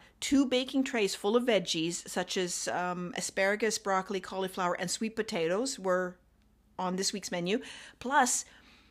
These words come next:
I, uh, I also made a pot of pasta. So I will end up yielding about six to eight meals of either a combination of chicken quinoa plus veggies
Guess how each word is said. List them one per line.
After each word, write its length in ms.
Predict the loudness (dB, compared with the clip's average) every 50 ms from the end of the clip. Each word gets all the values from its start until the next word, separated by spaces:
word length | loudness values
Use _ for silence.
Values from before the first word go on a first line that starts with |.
| -20 _ _ _ 2
I, 460 | 2 2 4 4 2 2 2 0 -2 -4 -4
uh, 360 | -4 -2 -2 -2 -2 -2 -4 -2 0
I 120 | 0 0 2 0
also 340 | 0 0 2 2 2 0 2
made 220 | 2 2 2 0
a 60 | -2
pot 260 | -4 -2 -2 0 0 0
of 160 | 0 -2 -6
pasta. 560 | -6 -4 -4 -4 -4 -4 -4 -6 -8 -8 -10 _ _ _ _ _ _ -12 -2
So 400 | 2 6 8 8 8 8 4 0 -6 -20 _ _ _ _ _ _ -8
I 200 | -4 -2 -2 -2
will 240 | 0 -2 -4 -2 0
end 260 | 2 4 4 4 4
up 200 | 4 2 0 -2
yielding 480 | -4 0 2 2 4 4 2 2 0 0
about 260 | 0 -2 -2 -2 -2
six 340 | -2 -2 -2 -2 -2 -2 -4
to 200 | -4 -4 -2 -2
eight 160 | -4 -2 0
meals 540 | 2 2 4 4 4 4 4 4 2 2 0 -2
of 180 | -2 -2 -2 -2 -2
either 640 | 0 0 2 2 2 4 6 6 6 6 6 4 0
a 40 | -2
combination 540 | -2 0 2 2 4 2 2 0 0 0 -2
of 80 | -2 0
chicken 380 | 0 2 2 2 2 0 0
quinoa 520 | 0 -2 0 0 2 2 4 2 2 0 0
plus 220 | -4 -4 -4 -4
veggies 600 | -4 -4 -4 -4 -2 -2 0 0 0 0 -2